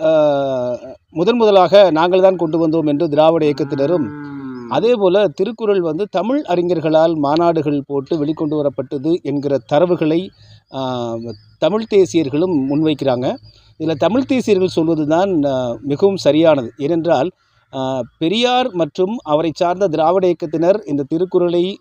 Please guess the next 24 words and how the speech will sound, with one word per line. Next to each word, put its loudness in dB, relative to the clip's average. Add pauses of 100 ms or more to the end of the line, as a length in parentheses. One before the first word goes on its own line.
ஆ, 4
முன் -2
கொண்டு 2
வருவதற்கு -2
முன்னதாக 2
தமிழ் 0
அறிஞர்கள் 0
தான், 0 (480)
ஆ, -4
முதன் -4
முதலாக 2
திருக்குறளை 0 (340)
வெளியில 0
கொண்டு 0
வர்றாங்க. 0 (1000)
அதே 2
போல 2
வந்து 4
பார்த்தீங்க 0
அப்படின்னா, -2 (340)
திருக்குறள் 2 (160)
பற்றி, -2
ஆ, 4
ம-, -4